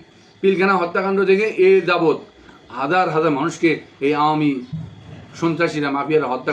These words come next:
করেছে। যদি চব্বিশের বিচার করতে হয়, এই সকল হত্যার বিচার করতে হবে। তেমনি একাত্তরের যত বুদ্ধিজীবী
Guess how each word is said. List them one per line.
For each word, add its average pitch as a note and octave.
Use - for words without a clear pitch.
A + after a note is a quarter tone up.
করেছে। A#2
যদি F3
চব্বিশের F#3+
বিচার F#3+
করতে F#3+
হয়, G#3+
এই G#3
সকল A#3+
হত্যার G3+
বিচার E3+
করতে C#3+
হবে। A2+
তেমনি G#3
একাত্তরের F#3+
যত E3
বুদ্ধিজীবী E3+